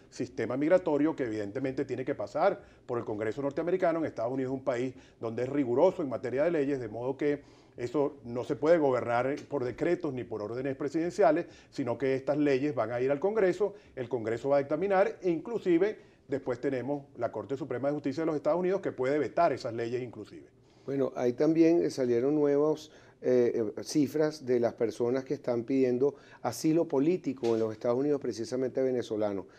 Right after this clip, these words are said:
Speaker 2: Parece que son más de dieciocho mil visas que se han pedido de asilo político y son muy pocas, como, son como quinientas mil, no sé cuántas están dando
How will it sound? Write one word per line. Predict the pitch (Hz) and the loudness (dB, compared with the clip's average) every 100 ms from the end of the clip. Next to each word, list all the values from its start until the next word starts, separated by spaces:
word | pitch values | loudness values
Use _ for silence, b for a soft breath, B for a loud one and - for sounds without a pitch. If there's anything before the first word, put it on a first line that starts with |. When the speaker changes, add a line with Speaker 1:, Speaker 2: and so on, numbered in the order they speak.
| B - | B -2
Speaker 2:
Parece | 120 120 135 | 2 2 0
que | 147 | -2
son | 131 139 | 0 0
más | 135 135 | 0 0
de | 139 | 2
dieciocho | 135 120 117 - | 2 0 -4 -2
mil | 113 117 123 | 0 2 0
visas | 127 135 139 | 0 -2 -2
que | 135 | -4
se | 110 | -4
han | 104 | 0
pedido | 117 120 123 | 2 4 4
de | 123 | 4
asilo | 104 110 117 | 0 -2 0
político | 120 117 107 110 123 117 B B | 0 0 0 -4 -6 -8 B B
y | - | -4
son | 127 135 | 0 2
muy | 143 | 0
pocas, | 131 147 120 113 92 - | 4 4 4 -2 -6 -10
como, | 113 113 110 104 - 90 | -6 -2 0 -2 -6 -10
son | 104 110 | -6 -6
como | - 131 127 | -2 -2 -2
quinientas | - 110 120 165 160 110 | -2 -2 0 0 -4 -4
mil, | 139 | -2
no | 131 | -2
sé | 113 123 | -2 -2
cuántas | 131 127 123 | -4 -4 -6
están | 117 117 | -4 -4
dando | 117 113 120 | -2 -2 -4